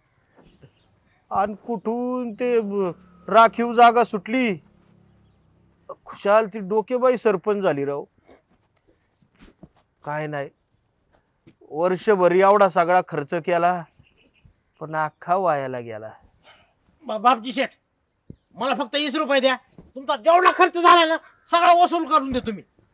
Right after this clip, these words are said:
Speaker 1: आता काय नाही राहिलं बघ आपल्याकडे, एक रुपया नाही खिशात.
Speaker 2: अहो, मग तुम्ही तुमच्या बायकोला उभं करायचं ना.
Speaker 1: अरे बाबा, बायकोला या राजकारणाचा राग येतो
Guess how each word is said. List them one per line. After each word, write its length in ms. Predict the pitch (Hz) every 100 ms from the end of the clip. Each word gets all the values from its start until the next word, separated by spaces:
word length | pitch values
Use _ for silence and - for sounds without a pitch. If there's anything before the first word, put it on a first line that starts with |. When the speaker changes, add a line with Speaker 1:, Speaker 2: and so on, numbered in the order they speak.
| _ _ _ _ _ -
Speaker 1:
आता 300 | 139 147 175
काय 320 | 180 175 196
नाही 220 | 202 208
राहिलं 320 | 202 156 143
बघ 160 | 143 139
आपल्याकडे, 500 | 131 127 120 110 - _ _ _ _ _ _ _ -
एक 260 | 151 175 185
रुपया 440 | 180 170 208 202
नाही 140 | 196 190
खिशात. 340 | 139 113 104 90 _ _ _ _ _ -
Speaker 2:
अहो, 100 | 277
मग 140 | 302
तुम्ही 260 | - 330 320
तुमच्या 220 | 339 294
बायकोला 320 | 320 359 392
उभं 140 | 392
करायचं 360 | 349 - 349 330
ना. 140 | 370 302 _ _ _ _ _ _ _ _ _ _ _ _ _
Speaker 1:
अरे 300 | - 131 147
बाबा, 540 | 143 147 151 160 165 170
बायकोला 800 | 156 165 170 170 180 175 180
या 200 | 180 156
राजकारणाचा 680 | 160 170 165 190 175 185 175
राग 260 | 175 170 180
येतो 440 | 180 156 175 170